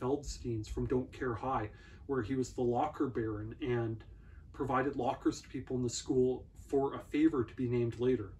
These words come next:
usually in the form of food. But when he was crossed, he would r-, enlist the entire student body to inconvenience the perpetrators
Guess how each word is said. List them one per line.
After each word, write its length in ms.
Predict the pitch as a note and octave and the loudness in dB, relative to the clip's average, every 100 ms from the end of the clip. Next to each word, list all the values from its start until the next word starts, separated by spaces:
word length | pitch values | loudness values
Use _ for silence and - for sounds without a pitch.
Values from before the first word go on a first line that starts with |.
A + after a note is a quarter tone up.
| - | -12
usually 380 | G#3 B3+ - G3 | 0 0 4 4
in 60 | F3 | 4
the 80 | E3+ | 4
form 260 | D#3+ C3+ | 2 2
of 120 | B2 | -2
food. 320 | - D3 G#2+ - - - - - - | 0 0 0 -4 -18 -20 -18 -18 -2
But 240 | C3+ B2+ | 0 2
when 140 | B2+ C#3+ | 4 4
he 80 | C#3 | 2
was 160 | D3+ | 0
crossed, 640 | - - - D3 - - - - - - - | -4 2 2 2 -2 -12 -16 -20 -20 -20 -6
he 160 | C#3+ | 2
would 180 | C#3+ C#3 - D#3 | 2 2 -10 -6
r-, 80 | E3+ - - | -6 -6 -2
enlist 420 | C#3+ C#3 C3+ - | 0 2 0 0
the 100 | D3+ | -2
entire 500 | A#2+ - - E3 F3 | -2 -4 0 8 8
student 460 | E3 - E4 D#4+ - | 6 2 2 2 0
body 400 | D4 B3+ G#2+ - - - | 0 2 0 -2 -16 -14
to 120 | - | -4
inconvenience 880 | E3 D#3+ E3 F3 D#3 D#3 D3 B2+ - | 2 2 2 0 4 4 4 0 -2
the 80 | - | -6
perpetrators 720 | - D3 - - B2 A2+ G#2 | -2 -2 -2 0 2 2 -4